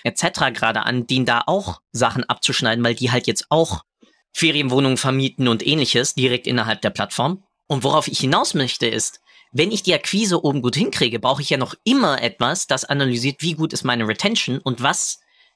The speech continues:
sind die Einflussfaktoren auf meine Retention. Weil erst dadurch mache ich ja dann den wirklichen Umsatz. Ja? Stichwort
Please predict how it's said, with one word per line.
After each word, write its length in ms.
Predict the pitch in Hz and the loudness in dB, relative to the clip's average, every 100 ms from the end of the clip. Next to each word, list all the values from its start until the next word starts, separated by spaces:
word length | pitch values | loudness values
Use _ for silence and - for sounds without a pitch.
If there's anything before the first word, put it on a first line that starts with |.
| _ | _
sind 340 | 120 135 226 - | 0 2 2 2
die 120 | - | -2
Einflussfaktoren 720 | 139 135 135 - - 127 117 | -2 0 -2 0 -2 -2 0
auf 180 | 135 131 | 0 0
meine 260 | 117 104 98 | 0 0 -2
Retention. 480 | 98 113 92 - - _ _ _ _ | -4 -4 -6 -8 -12 _ _ _ _
Weil 400 | 120 127 123 120 _ _ _ _ _ - | -2 0 0 -4 _ _ _ _ _ -2
erst 240 | 151 - | 0 0
dadurch 680 | 135 123 160 214 165 143 - | -2 0 2 2 2 0 0
mache 200 | 151 151 | -2 -2
ich 100 | 156 | -2
ja 100 | 147 | 0
dann 140 | 135 | 0
den 180 | 127 123 | 0 0
wirklichen 440 | 127 127 127 110 98 - | 0 0 -2 -4 -4 2
Umsatz. 720 | 190 170 113 92 - - - _ - | 2 2 0 -2 -4 -6 -8 _ -4
Ja? 300 | 127 151 160 _ | -2 -2 -6 _
Stichwort 760 | - - 127 127 120 117 - | -8 -4 -2 0 2 2 -4